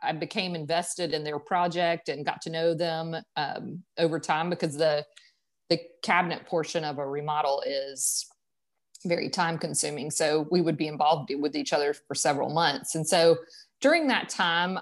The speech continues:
I realized that there was a gap in the market, that I could see the contractors stressed out because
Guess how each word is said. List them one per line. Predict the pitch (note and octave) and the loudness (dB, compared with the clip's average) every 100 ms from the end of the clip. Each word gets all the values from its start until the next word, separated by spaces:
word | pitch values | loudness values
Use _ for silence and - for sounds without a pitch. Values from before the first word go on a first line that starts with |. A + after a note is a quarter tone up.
| - | 0
I | E3 D#3+ D#3+ | 2 2 0
realized | E3 F#3 F3 E3 E3 D#3 - - - _ _ _ _ _ - | 0 2 2 2 0 -2 -8 -12 -14 _ _ _ _ _ -10
that | D#3+ | -6
there | F3 E3+ | 0 0
was | D3+ D3 | 0 -4
a | |
gap | C#3 C3 D#3+ F3+ F3+ F3 | -6 -2 0 0 -2 -6
in | C#3+ | -8
the | |
market, | D3 D3 D#3+ E3 - - - - - - | -8 -8 -6 -6 -6 -6 -8 -8 -10 -6
that | D3 C#3+ C#3+ - - - - _ _ _ _ _ _ | 0 2 2 -2 -10 -14 -18 _ _ _ _ _ _
I | - | -18
could | - | -4
see | - | 2
the | E3 | 2
contractors | C#3+ G#3+ A3+ A#3 A3+ A3 - G3 F#3+ - - - | 4 6 6 6 4 4 2 0 0 -2 -4 -10
stressed | - - F#3+ F#3 - | -8 0 2 2 2
out | F3 F3 E3+ - | 2 2 0 -6
because | - E3+ C#3+ - | -6 -6 -6 -12